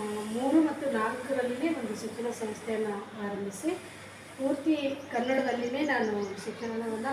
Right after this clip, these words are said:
ಕೊಡ್ತಾ ಇದ್ದೀನಿ. ಇನ್ನೊಂದು ಏನಂತಂದ್ರೆ, ನಾವು ಇರ್ತಕ್ಕಂಥ ಏರಿಯಾದಲ್ಲಿ ಯಾವುದೂ ಸ್ಕೂಲ್ ಇಲ್ಲ ಅನ್ನೋ ಉದ್ದೇಶದಿಂದ ನಾವು ಸ್ಕೂಲ್ ತೆಗೆದಿದ್ದು.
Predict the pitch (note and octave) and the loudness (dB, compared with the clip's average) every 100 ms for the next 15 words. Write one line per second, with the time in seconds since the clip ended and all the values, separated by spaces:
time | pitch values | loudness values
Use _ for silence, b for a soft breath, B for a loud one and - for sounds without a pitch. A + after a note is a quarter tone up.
0 | C4 G#3 - G#3+ G3+ G3+ G#3+ D#4+ - - | -2 -4 -4 -4 -4 -4 -4 -6 -8 -12
1 | - - - - - - - - A#3+ A#3+ | -12 -12 -12 -12 -12 -12 -10 -8 -6 -4
2 | C#4 D4 D4 D4 C#4 C4+ E4 D#4 C#4 D4 | 0 0 0 -2 0 2 4 4 6 4
3 | C4+ - D4+ D4 C4+ C#4 B3 A#3+ B3+ B3 | 2 0 0 0 4 4 6 4 2 2
4 | B3+ D#4+ B3 A3+ B3 E4 D#4+ - C#4 D#4 | 4 4 4 0 2 4 2 0 0 4
5 | D#4 D4+ D4 C#4 C4+ C4+ A#3 B3 B3 B3 | 4 6 6 4 4 0 0 0 0 0
6 | A3+ D#4 - - A#3+ A#3+ A3+ G3+ G#3 G3 | 0 0 0 -4 -4 -2 0 0 0 0
7 | A3+ D#4+ - - | -2 -4 -4 -10